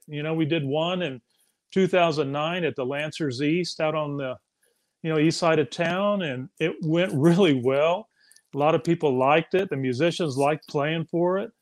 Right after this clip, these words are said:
The audience, they just loved it. And I mean, we had,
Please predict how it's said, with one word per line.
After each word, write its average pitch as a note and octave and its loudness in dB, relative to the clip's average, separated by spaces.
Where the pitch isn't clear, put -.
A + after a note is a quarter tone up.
The C#3+ 0
audience, D#3 0
they D#3 2
just D3+ -2
loved D#3 2
it. F#3 -4
And D#3 -4
I D#3+ 0
mean, D#3+ 0
we E3+ 6
had, D#3+ 0